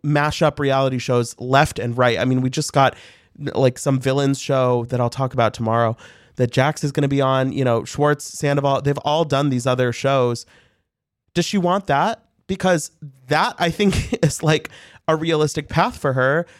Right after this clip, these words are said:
But if she's on a podcast talking about how reality T V is exploitative, it doesn't seem like that's what she wants.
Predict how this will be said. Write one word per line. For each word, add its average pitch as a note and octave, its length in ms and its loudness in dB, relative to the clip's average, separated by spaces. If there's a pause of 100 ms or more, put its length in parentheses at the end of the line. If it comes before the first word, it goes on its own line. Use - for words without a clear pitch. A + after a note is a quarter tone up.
(120)
But G3 100 2
if G3+ 100 2
she's G#3 240 -2
on G#3 200 0
a G#3 40 0
podcast F#3 560 -2
talking F#3 220 0
about F#3 220 0
how F3+ 180 2 (260)
reality F3+ 380 0
T F3+ 220 -4
V F#3+ 140 2
is F3 120 2
exploitative, F#3+ 800 0
it F3+ 80 -4
doesn't A3+ 240 0
seem A3+ 180 -2
like G#3+ 140 2
that's G#3 260 -2
what F#3+ 100 0
she C#3 140 -2
wants. B2 560 -2